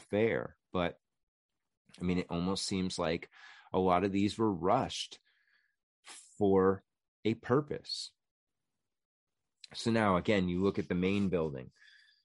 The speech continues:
It is just a massive structure. It, uh,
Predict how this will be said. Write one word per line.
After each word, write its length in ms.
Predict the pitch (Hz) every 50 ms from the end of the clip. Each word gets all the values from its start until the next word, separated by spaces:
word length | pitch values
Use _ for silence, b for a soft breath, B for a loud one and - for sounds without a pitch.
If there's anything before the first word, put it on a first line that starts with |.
| b _ _
It 120 | 95 95 98
is 240 | 98 95 87 80 -
just 480 | - 104 104 98 95 90 - - - -
a 200 | 95 92 92 90
massive 960 | 85 82 85 85 85 82 82 85 85 80 - - 95 90 87 90 90 87 - - - _ _ _ _ _ _
structure. 720 | - - - - 104 98 117 - - - 71 - - - _ _ _ _ _ _ _ _ _ _ _ _ _ _ _ _ _ _ _ _ _ _ _ - -
It, 280 | 95 92 92 87 - -
uh, 380 | 87 85 82 78 76 76 73